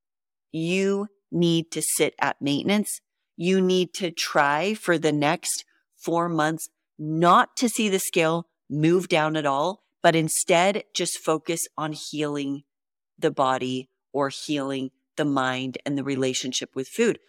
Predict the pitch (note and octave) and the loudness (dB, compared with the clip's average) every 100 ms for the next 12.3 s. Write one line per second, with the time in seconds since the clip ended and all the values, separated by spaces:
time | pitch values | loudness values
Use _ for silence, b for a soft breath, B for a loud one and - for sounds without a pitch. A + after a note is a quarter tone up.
0 | _ - A3 F#3+ - F#3+ F3 E3+ G3 B3+ | _ 0 2 2 4 4 4 4 4 4
1 | C#4 - G3 - F3 D#3+ - E3 G3+ - | 0 0 0 0 0 0 4 6 6 2
2 | - - E3+ E3 D#3+ F3 E3+ D#3+ C3+ C#3 | -2 2 4 2 0 -2 0 0 2 2
3 | C#3+ D3+ D3 _ G3 G3+ G3 F#3+ F3 D#3+ | 0 -2 -6 _ 0 2 2 0 0 2
4 | D3+ D#3 D3 G2+ - _ _ _ - A3 | 2 2 0 0 -2 _ _ _ 2 4
5 | A3 B3 C#4+ C4 - F3 F#3+ G#3+ A#3 A3+ | 4 2 0 0 -2 2 2 4 0 2
6 | A#3 B3 C4 - _ _ _ _ _ _ | 2 2 -2 -8 _ _ _ _ _ _
7 | _ _ _ _ _ - A#3+ G3 G3 - | _ _ _ _ _ 4 4 4 -2 0
8 | A3+ B3 G#3 - _ _ - G#3+ G#3 - | 2 2 0 -4 _ _ 2 2 2 2
9 | B3 - A#3+ G#3+ F#3 - _ _ - F#3 | 0 0 2 2 2 -2 _ _ -2 4
10 | F#3+ F3+ E3+ E3+ D#3+ G3 A#3+ A#3 A3+ - | 6 6 4 -2 4 6 6 4 0 0
11 | G3 - F3+ E3+ D#3+ E3+ D3 - C#3 C#3+ | -2 -2 -2 0 -2 -2 -4 -2 -4 -2
12 | D3 B2+ F3 | -2 -4 -6